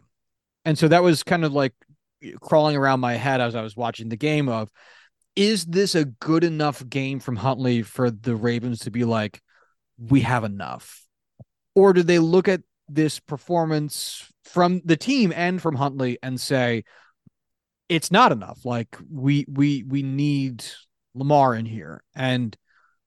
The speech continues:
uh, a handful of the players had also said, "We would have won if we had Lamar," which is, I mean, that's the type of talk you just don't hear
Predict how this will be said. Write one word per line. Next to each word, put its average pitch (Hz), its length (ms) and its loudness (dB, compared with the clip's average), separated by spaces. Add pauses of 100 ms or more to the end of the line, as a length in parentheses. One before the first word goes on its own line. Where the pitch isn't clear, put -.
(180)
uh, 120 220 -4
a 139 100 0
handful 156 420 0
of 120 120 -6
the 120 100 -8
players 185 460 2
had 127 100 -6
also 120 240 -6
said, 107 360 -6
"We 117 100 -4
would 110 140 -6
have 107 120 -10
won 98 420 -12 (120)
if 107 160 -16
we 98 100 -16
had 80 160 -18
Lamar," 60 580 -20
which 117 260 -10
is, 92 440 -12 (1300)
I 123 120 -4
mean, 135 220 2
that's 143 400 -2
the 156 100 -8
type 147 200 0
of 123 60 -4
talk 120 300 0
you 127 180 0
just 117 420 -6
don't 101 280 -8
hear 104 460 -10